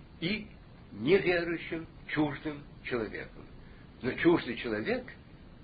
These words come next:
тоже является человеком в полном смысле слова.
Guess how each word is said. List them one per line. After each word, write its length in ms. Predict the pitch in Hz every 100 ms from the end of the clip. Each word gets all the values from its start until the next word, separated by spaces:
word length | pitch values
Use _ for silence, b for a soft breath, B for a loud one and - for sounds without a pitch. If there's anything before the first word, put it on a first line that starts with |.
| - - -
тоже 300 | 107 110 190
является 480 | 185 202 170 135 127
человеком 580 | - 147 147 160 143
в 60 | 127
полном 300 | 135 139 131
смысле 320 | - 123 123
слова. 460 | - 131 92 80